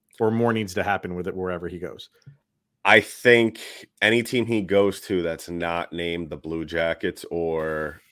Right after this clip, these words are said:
Speaker 1: Really?
Speaker 2: or the Sharks, I actually, you know what? I take that back. I think the Sharks would be a very good team with him. I think the Blue Jackets or the, or the Black Hawks. I think any other team besides those two, I think, uh,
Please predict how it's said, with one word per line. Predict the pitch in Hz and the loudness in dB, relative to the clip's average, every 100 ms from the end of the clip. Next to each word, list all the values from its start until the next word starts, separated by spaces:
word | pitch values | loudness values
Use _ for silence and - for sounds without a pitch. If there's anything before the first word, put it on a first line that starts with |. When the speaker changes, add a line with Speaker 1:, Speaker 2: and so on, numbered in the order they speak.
| _ _ _ | _ _ _
Speaker 1:
Really? | 113 127 370 349 220 80 - _ _ | -10 -4 -2 -2 -4 -6 -14 _ _
Speaker 2:
or | - 98 95 | 0 4 4
the | 87 90 | 2 -4
Sharks, | - 101 92 107 120 - - - _ _ _ _ - | -4 0 2 2 0 -12 -16 -18 _ _ _ _ -6
I | 90 92 87 _ _ | 0 2 0 _ _
actually, | - 131 147 | 0 2 2
you | 120 | 0
know | 113 | 2
what? | 113 | 2
I | 101 | 0
take | 113 101 | -4 -4
that | 90 - | -4 -2
back. | 78 76 | -6 -6
I | 78 | -10
think | 98 - | -8 -10
the | 78 | -12
Sharks | - 78 76 | -8 -8 -8
would | 71 | -16
be | 71 | -16
a | |
very | 67 73 71 | -12 -10 -10
good | 67 | -12
team | - 69 65 | -16 -16 -14
with | 67 | -12
him. | 73 69 _ - - - | -12 -14 _ -20 -18 -2
I | |
think | 110 104 | 0 2
the | 98 | 2
Blue | 95 107 | 2 2
Jackets | 107 104 104 95 | 4 4 4 2
or | 98 | 0
the, | 87 80 _ - | 0 -6 _ -4
or | 92 85 | -2 0
the | 80 76 | -2 -6
Black | 78 82 82 - | -4 0 0 0
Hawks. | 92 82 64 - - - _ - | 0 0 -2 -12 -20 -20 _ -14
I | 85 | -14
think | - 87 80 73 _ _ _ _ _ - | -10 -8 -8 -10 _ _ _ _ _ -6
any | 98 98 | -2 0
other | 98 92 | 0 -2
team | - 101 80 | -4 -6 -6
besides | 78 92 85 80 | -8 -6 -6 -6
those | 85 82 - | -10 -10 -12
two, | - 87 80 | -8 -6 -4
I | 76 | -6
think, | 73 90 80 76 _ _ _ _ _ | -6 -6 -6 -10 _ _ _ _ _
uh, | - 78 71 | -8 -6 -6